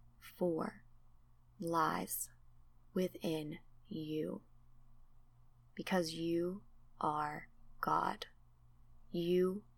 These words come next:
are Source. Once you align with your true nature,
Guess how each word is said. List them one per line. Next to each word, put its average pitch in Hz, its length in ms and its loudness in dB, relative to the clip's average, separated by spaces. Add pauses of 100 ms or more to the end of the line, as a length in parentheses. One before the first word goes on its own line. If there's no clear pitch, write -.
(140)
are 151 400 2 (240)
Source. - 880 0 (1900)
Once 180 460 2
you 233 160 4
align 175 960 -2
with 190 500 6
your 196 300 -2
true 196 840 -2
nature, 180 600 -2